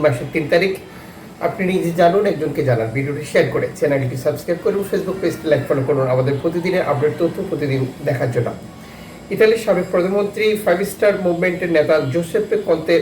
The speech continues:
বর্তমান সরকারের অভিবাসন নীতির তীব্র সমালোচনা করেছেন। বাস্তবসম্মত পদক্ষেপের বদলে শুধু প্রচারণা এবং অর্থের অপচয় বলে উল্লেখ করেছেন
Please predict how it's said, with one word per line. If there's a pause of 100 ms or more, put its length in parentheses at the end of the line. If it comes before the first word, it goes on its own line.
বর্তমান
সরকারের (100)
অভিবাসন
নীতির
তীব্র (720)
সমালোচনা
করেছেন। (480)
বাস্তবসম্মত (140)
পদক্ষেপের
বদলে
শুধু (160)
প্রচারণা (140)
এবং (140)
অর্থের (100)
অপচয়
বলে
উল্লেখ
করেছেন